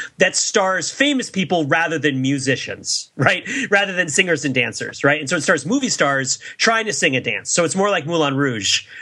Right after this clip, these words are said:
right? Where it's not singers and dancers, right? Like Step, Step Up to the Streets, right? Where it's like, "Oh, Channing Tatum," actually, that would be Step Up One, right? Like, "Oh, this guy actually knows what he's doing. This girl knows what she's doing when she's dancing." No,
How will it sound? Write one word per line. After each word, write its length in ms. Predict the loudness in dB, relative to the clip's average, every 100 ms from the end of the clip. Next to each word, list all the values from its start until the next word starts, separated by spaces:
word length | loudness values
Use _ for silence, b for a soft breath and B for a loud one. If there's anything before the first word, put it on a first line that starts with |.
| B
right? 300 | 2 2 2
Where 160 | 0 0
it's 160 | 0 0
not 240 | 0 0
singers 320 | -2 0 0
and 80 | 2
dancers, 600 | 2 0 -6 -14 -16 -20 _
right? 320 | 0 2 2 0
Like 220 | -2 0
Step, 320 | 0 0 -2 -4
Step 260 | 0 0
Up 140 | 0 0
to 120 | 0
the 100 | 0
Streets, 520 | 0 0 0 -2 -2 B B B
right? 260 | 2 2 2
Where 140 | 0
it's 160 | 0 -2
like, 180 | 0 2
"Oh, 220 | 2 0
Channing 300 | 0 0 0
Tatum," 580 | 0 0 0 -2 -6 0
actually, 240 | 0 2 -2
that 160 | 0
would 60 | 0
be 60 | 0
Step 220 | 0 0
Up 140 | 0
One, 320 | 0 0 -2 B B B
right? 220 | 0 2
Like, 160 | 2 0
"Oh, 160 | 0 0
this 200 | -2 0
guy 200 | 2 2
actually 260 | -2 0
knows 140 | 0 2
what 100 | 0
he's 100 | 0
doing. 300 | 0 2 0
This 120 | 0
girl 160 | 0 0
knows 160 | -2
what 80 | -4
she's 140 | -2
doing 180 | 2 2
when 80 | 0
she's 160 | -2 2
dancing." 380 | 2 2 0
No, 300 | 2 2 -2